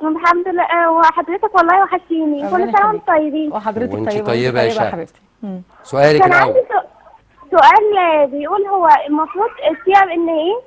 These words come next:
Speaker 1: بيقرا شفرة الأحماض الأمينية عشان ينقلها، والريبوسوم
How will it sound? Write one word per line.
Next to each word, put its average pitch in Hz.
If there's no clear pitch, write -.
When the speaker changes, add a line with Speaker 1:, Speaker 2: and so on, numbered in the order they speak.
Speaker 1:
بيقرا 403
شفرة 453
الأحماض 359
الأمينية 339
عشان 320
ينقلها، 277
والريبوسوم 311